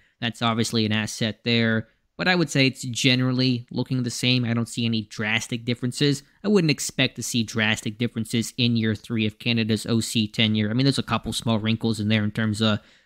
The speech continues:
some of their pistol and pony, which isn't really different, but you've seen more of, and some slight wrinkles in motions and design swing screens and, and things like that. But, uh, uh, on, on the, you know, overall viewpoint of this offense, it's basically the same.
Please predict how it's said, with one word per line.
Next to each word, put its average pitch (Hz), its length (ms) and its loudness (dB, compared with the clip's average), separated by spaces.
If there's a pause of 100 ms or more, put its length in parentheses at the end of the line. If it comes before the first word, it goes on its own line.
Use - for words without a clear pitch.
some 180 220 4
of 160 80 6
their 139 300 6
pistol 131 720 2
and 117 120 0
pony, 127 320 4
which 117 220 2
isn't 107 300 -6
really 104 160 -6
different, 110 580 -2
but 107 220 -4
you've 110 100 -6
seen 110 240 0
more 110 260 2
of, 110 360 2
and 107 260 0
some 160 180 -4
slight 151 280 0
wrinkles 123 360 0
in 113 140 2
motions 110 640 0
and 110 320 -2 (160)
design 110 460 0
swing 110 340 -4
screens 107 540 -4
and, 107 180 -4
and 110 160 -4
things 117 240 0
like 104 240 -4
that. 104 400 -2
But, 113 200 2 (440)
uh, 156 140 2
uh, 147 180 -2
on, 143 380 4 (160)
on 147 340 -2
the, 117 140 4 (260)
you 117 140 -4
know, 110 100 -2
overall 120 720 4
viewpoint 117 480 2
of 107 80 0
this 104 160 -2
offense, 107 560 0
it's 123 180 -4
basically 104 480 -4
the 107 100 -8
same. - 320 -8